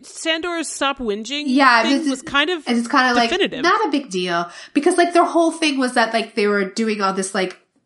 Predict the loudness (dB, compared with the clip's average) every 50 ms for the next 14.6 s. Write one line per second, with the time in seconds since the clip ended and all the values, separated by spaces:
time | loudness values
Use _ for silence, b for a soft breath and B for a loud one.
0 | _ _ -6 -4 -2 -2 -2 -2 -2 -4 -2 0 0 0 2 0 -2 -4 -4 -4
1 | -4 -2 -2 -2 -2 -4 -6 -6 -6 -6 -6 -6 -6 -4 -4 -4 -4 -4 -4 -4
2 | -4 -4 -4 -4 -4 -2 -4 -6 -8 -10 b b b b b b b b -4 -2
3 | -2 -2 -2 -4 -6 -10 _ _ _ _ _ _ _ _ _ -20 -20 -20 _ _
4 | 0 2 2 2 2 0 2 4 6 6 6 4 2 0 0 -2 -2 -2 0 0
5 | 0 0 0 -2 0 2 4 4 4 6 4 4 4 4 2 2 0 0 B B
6 | B 0 0 0 2 2 2 2 2 2 0 0 -2 -2 -4 -4 -4 -2 0 0
7 | 0 2 0 0 0 -2 -2 -2 0 0 0 0 2 2 0 2 2 2 2 2
8 | 2 2 0 -2 -2 0 2 2 4 4 4 2 2 0 -4 -4 -4 -4 -4 -4
9 | -2 -4 -4 -4 -6 -8 -8 -6 -4 -4 -4 -4 -4 -6 -4 -4 -4 -4 -4 -4
10 | -6 -6 -8 -10 b b b b b b b b -8 -6 -6 -2 -2 0 0 0
11 | 0 -2 -6 -10 -12 -14 -14 -16 -18 -20 _ _ _ _ _ _ _ _ _ _
12 | _ -20 -20 -20 _ _ _ -18 -14 -6 -4 -2 0 0 0 -2 -4 -8 -10 -14
13 | -20 _ _ _ _ _ _ _ _ _ _ _ _ _ _ _ _ -18 -10 -8
14 | -6 -6 -6 -6 -6 -6 -6 -6 -8 -10 -10